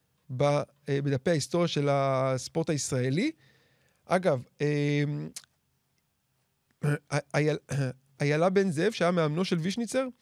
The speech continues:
הוא כתב בעיתון מעריב, באחד עשרה ביולי אלף תשע מאות שישים ותשע, אני לא ידעתי שהוא כתב, אבל מצאתי את הקטע הזה, והאמת שזה קטע שריגש אותי. הכותרת של הכתבה הייתה, "יובל וישניצר קורץ מן החומרים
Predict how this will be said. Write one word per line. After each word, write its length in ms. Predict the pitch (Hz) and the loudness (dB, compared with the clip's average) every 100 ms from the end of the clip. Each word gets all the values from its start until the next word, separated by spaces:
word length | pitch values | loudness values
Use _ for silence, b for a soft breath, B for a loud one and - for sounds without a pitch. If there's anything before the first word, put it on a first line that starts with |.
| b b b b b | b b b b b
הוא 100 | 156 | -4
כתב 280 | 180 214 196 | 0 0 2
בעיתון 920 | 170 156 - _ _ - 131 202 208 | 2 0 -4 _ _ -8 0 2 4
מעריב, 480 | 160 143 170 156 113 | 2 4 2 0 -2
באחד 340 | - 131 175 202 | -6 -2 -2 -4
עשרה 240 | - 160 | -2 -2
ביולי 380 | 135 156 185 208 | 0 0 0 -2
אלף 160 | 151 135 | -2 -2
תשע 140 | - | -2
מאות 180 | 185 185 | -2 -2
שישים 260 | - 127 165 | -4 -6 -4
ותשע, 380 | 131 - 139 - 285 - _ _ _ _ _ - | -4 -2 -2 -2 -4 -10 _ _ _ _ _ -6
אני 140 | 135 | -2
לא 100 | 139 | 0
ידעתי 200 | 170 170 | 0 -2
שהוא 160 | 139 131 | -4 -4
כתב, 280 | 127 165 170 | -2 -2 -2
אבל 220 | 135 135 - | 0 -2 -4
מצאתי 320 | 127 165 165 | -6 -4 -4
את 100 | - | -6
הקטע 360 | 131 165 - 170 | -6 -6 -2 -2
הזה, 340 | 165 165 185 - | 0 -2 -4 -6
והאמת 480 | 123 131 127 147 147 | -6 -4 -4 -6 -6
שזה 220 | 139 131 | -8 -6
קטע 180 | 151 147 | -8 -6
שריגש 1000 | 143 135 131 131 - 135 131 135 170 202 | -4 -2 -2 -4 -4 -4 -4 -4 -4 -4
אותי. 240 | 214 262 b b b - | -6 -8 b b b -6
הכותרת 500 | 127 151 285 277 - | -4 -2 -2 -2 -2
של 180 | 175 | 2
הכתבה 800 | 151 143 - _ _ 143 147 160 | 2 0 -6 _ _ -4 -2 0
הייתה, 260 | 175 175 202 277 b b b - | 0 2 -2 -2 b b b -2
"יובל 260 | 156 247 220 | 2 2 0
וישניצר 440 | 233 240 - 240 - | -2 -4 0 -2 0
קורץ 460 | 170 165 208 - | -2 0 0 -2
מן 100 | 170 | -2
החומרים 500 | 147 - 147 160 220 | -2 -2 -2 0 -2